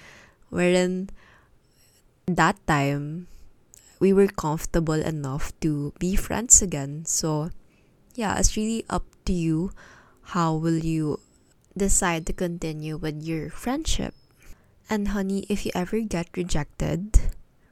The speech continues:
I'm not manifesting this, but that doesn't mean that you're not enough for him or her. It just simply means that he doesn't want to commit in a relationship with you. And don't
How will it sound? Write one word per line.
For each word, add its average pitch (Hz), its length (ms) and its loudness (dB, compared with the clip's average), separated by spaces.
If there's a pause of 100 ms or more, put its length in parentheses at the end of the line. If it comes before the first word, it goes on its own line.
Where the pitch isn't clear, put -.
(160)
I'm 196 140 -2
not 202 240 2
manifesting 165 640 -2
this, 151 240 -2
but 165 300 -2 (600)
that 202 260 0
doesn't 202 360 4
mean 175 280 0
that 165 300 0
you're 180 140 2
not 160 300 -2
enough 160 320 0
for - 160 -2
him 180 420 0 (300)
or 175 140 6 (120)
her. 170 240 0 (480)
It 208 260 4
just 214 260 8
simply 202 420 4
means 170 500 0
that 156 260 2 (120)
he 202 80 0
doesn't 190 440 6
want 175 280 -2
to - 60 8
commit 170 440 0
in 175 120 -2
a 180 40 0
relationship 170 720 2 (100)
with 208 180 0
you. 226 300 4 (320)
And 220 400 2 (400)
don't - 320 4